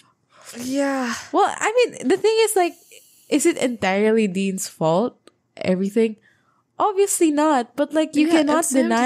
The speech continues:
Speaker 1: doesn't think
Speaker 2: the
Speaker 1: that, yeah, that he
Speaker 2: you
Speaker 1: had a
Speaker 2: cannot, the,
Speaker 1: factor.
Speaker 2: the reasons for it. And, like, Sam
Speaker 1: Yeah.
Speaker 2: explicitly says that, like,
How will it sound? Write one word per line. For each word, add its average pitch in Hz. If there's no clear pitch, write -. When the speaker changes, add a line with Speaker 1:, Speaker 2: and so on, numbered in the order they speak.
Speaker 1:
doesn't 233
think 202
Speaker 2:
the 208
Speaker 1:
that, 196
yeah, 254
that -
he -
Speaker 2:
you 202
Speaker 1:
had 330
a 294
Speaker 2:
cannot, -
the, -
Speaker 1:
factor. -
Speaker 2:
the 220
reasons 247
for 190
it. 170
And, 339
like, 427
Sam 403
Speaker 1:
Yeah. -
Speaker 2:
explicitly 302
says 233
that, 208
like, 190